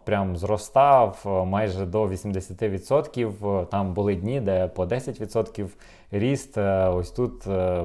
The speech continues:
просто був космічний, але тоді все росло. І зелена лінія, це є S and P, вона також росла. Е, в принципі, паралельно з моїм портфелем, але з значно меншим, е, відсотком.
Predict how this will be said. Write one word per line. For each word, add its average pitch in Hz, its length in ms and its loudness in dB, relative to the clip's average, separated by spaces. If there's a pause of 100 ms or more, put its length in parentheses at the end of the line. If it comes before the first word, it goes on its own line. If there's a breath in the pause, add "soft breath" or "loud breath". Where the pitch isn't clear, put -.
(100)
просто 110 360 0
був 92 220 -4
космічний, 175 500 -4
але 147 300 8
тоді 139 460 -4 (320 soft breath)
все 123 260 4
росло. 190 460 0 (320 loud breath)
І 127 280 0
зелена 127 400 0
лінія, 170 320 -2
це 123 180 -2
є 113 100 2
S 120 220 -4
and 123 120 -4
P, 220 260 -2
вона 143 200 -2
також 156 400 -2
росла. 156 480 -4 (520 soft breath)
Е, 113 120 4
в 104 80 0
принципі, 139 960 2
паралельно 131 560 8
з 113 240 2
моїм 143 260 -2
портфелем, 131 480 2
але 117 300 4
з 107 240 -2
значно 104 480 -4
меншим, 104 520 -4
е, 95 360 -2
відсотком. 90 520 -6